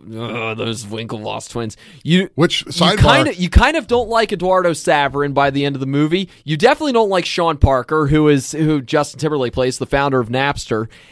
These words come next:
Speaker 1: And you're definitely left going, "I don't like, I don't like Mark Zuckerberg" by the end of it.
Speaker 2: The best line of it is, I think it's one of the last lines in the movie, and I need to pare, I need to, you know, pare it down because it does have a word I can't say.
Speaker 1: Oh, Rashida Jones.
Speaker 2: Yeah.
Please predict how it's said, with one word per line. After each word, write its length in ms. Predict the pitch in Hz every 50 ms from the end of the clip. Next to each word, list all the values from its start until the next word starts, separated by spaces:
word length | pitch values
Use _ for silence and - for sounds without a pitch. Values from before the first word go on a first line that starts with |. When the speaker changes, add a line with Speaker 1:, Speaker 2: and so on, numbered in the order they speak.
| - - -
Speaker 1:
And 200 | 175 185 190 190
you're 140 | 190 196 185
definitely 460 | 147 175 247 302 320 - 294 254 196
left 280 | 165 160 156 147 -
going, 240 | - 175 160 156 156 -
"I 100 | 220 262
don't 220 | 311 339 233 -
like, 440 | 123 139 170 226 247 214 - - - _ _ _ _ _ _ _ _ _ _ _ _ -
I 60 | 202
don't 140 | 247 294 226
like 180 | 247 277 277
Mark 220 | 262 269 277 269 220
Zuckerberg" 560 | 175 226 262 - - 302 220 160 117 98 _
by 100 | 127 127
the 140 | 117 117 113
end 80 | 110
of 80 | 107 104
it. 120 | 90 - - _ 120
Speaker 2:
The 100 | - 139
best 360 | 92 - 170 190 208 - - 139
line 380 | 139 143 156 185 214 226 196 135
of 140 | 104 90
it 180 | 95 104 - -
is, 640 | - - 120 117 117 117 110 95 76 - - - -
I 100 | 120 127
think 140 | 123 175 208
it's 80 | 196 -
one 100 | 175 170
of 40 | 135
the 60 | 127
last 300 | 117 127 135 135 117 -
lines 260 | 127 127 127 123 113
in 80 | - 107
the 60 | 110
movie, 280 | 107 123 151 147 123 113
and 80 | 98
I 80 | 110 123
need 180 | 135 151 156
to 60 | - -
pare, 300 | - 135 131 127 123 -
I 80 | 127
need 140 | 127 135 127
to, 200 | 110 110 101 - - 120 113
you 80 | 123 123
know, 80 | 110
pare 260 | 98 - - 143 131 123
it 100 | - 104
down 220 | 120 120 117 107
because 240 | 104 107 - 110 95
it 60 | -
does 220 | 92 120 120 117 -
have 120 | 127 117
a 60 | 107
word 200 | 104 101 107 107
I 60 | 104 101
can't 260 | - 123 110 101 -
say. 280 | - 131 123 117 113 -
Speaker 1:
Oh, 160 | - 139 143
Rashida 420 | 143 147 143 - - - 165 156 160
Jones. 440 | 139 147 156 147 147 143 139 123 127
Speaker 2:
Yeah. 340 | 160 165 165 156 131 101